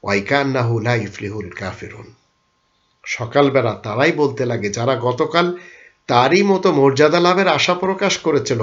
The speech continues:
"হায়, কি নিদারুণ সর্বনাশ ঘটল!" অবশ্য আল্লাহ নিজ বান্দাদের মধ্যে যে যতটুকুর উপযুক্ত তাকে ততটুকু রিজিক দেন,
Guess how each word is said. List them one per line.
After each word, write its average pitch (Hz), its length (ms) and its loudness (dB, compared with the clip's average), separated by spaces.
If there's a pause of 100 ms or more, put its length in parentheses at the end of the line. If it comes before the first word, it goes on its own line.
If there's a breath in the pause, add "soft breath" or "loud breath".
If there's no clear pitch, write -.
"হায়, 135 640 2 (720)
কি 127 160 -4
নিদারুণ 147 440 4
সর্বনাশ 170 640 0
ঘটল!" 135 500 0 (480 soft breath)
অবশ্য 131 340 2
আল্লাহ 127 340 4
নিজ 110 220 -4
বান্দাদের 139 460 0
মধ্যে 127 280 0
যে 117 320 -2 (420 loud breath)
যতটুকুর 170 600 2
উপযুক্ত 135 520 0
তাকে 123 340 -2
ততটুকু 127 560 -4
রিজিক 131 360 -4
দেন, 170 180 2